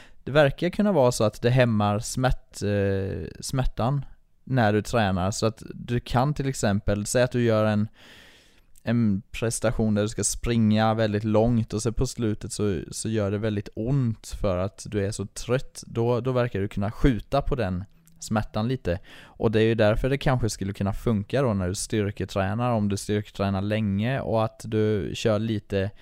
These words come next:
kanske inte ren maxstyrka utan lite mer uthållande styrketräning. Så att du ligger på massa repetitioner då och har väldigt mycket koffein. Så skulle det kanske kunna funka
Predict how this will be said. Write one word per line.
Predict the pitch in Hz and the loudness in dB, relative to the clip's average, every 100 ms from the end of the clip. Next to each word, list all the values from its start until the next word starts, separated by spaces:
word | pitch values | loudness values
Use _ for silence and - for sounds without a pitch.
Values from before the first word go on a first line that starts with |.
| - _ | -20 _
kanske | 127 123 123 | 0 2 0
inte | - 123 123 69 | 0 0 0 -2
ren | - 135 127 104 110 | -6 -2 0 2 0
maxstyrka | 127 147 - - - - - 110 127 - - 143 | 0 -4 -6 -10 -8 -10 -4 -2 -2 -6 -4 -4
utan | 104 131 123 120 117 110 - - - - | -2 -4 -2 -2 -2 -6 -12 -12 -8 -6
lite | 127 135 120 | -4 -2 0
mer | 107 | 0
uthållande | 58 113 107 - 107 104 107 123 131 127 131 - _ - - | -2 -4 -6 -4 -2 0 -2 -2 -2 -2 -4 -10 _ -20 -20
styrketräning. | - 139 117 110 - 98 90 95 113 - | -4 2 2 0 -4 -4 -4 -6 -8 -14
Så | - | -8
att | 98 - | -6 -4
du | 120 | -2
ligger | 117 117 | 0 -2
på | 113 113 | 0 0
massa | 120 120 - - 110 | 0 -2 -6 -4 0
repetitioner | 107 - 107 110 113 131 | 0 -2 -2 -2 -2 -2
då | 104 87 - - - | -2 -4 -6 -20 -20
och | - 117 | -2 2
har | 101 | 4
väldigt | 104 98 95 | 4 0 -2
mycket | 101 101 | -2 -4
koffein. | - 95 92 90 107 - | -4 -4 -4 -6 -8 -4
Så | - 117 87 - | 2 2 2 -4
skulle | - 156 123 | -4 -2 -2
det | 123 | -2
kanske | 120 107 104 | 2 2 2
kunna | 101 98 | 0 2
funka | 117 101 - 92 | 2 2 2 0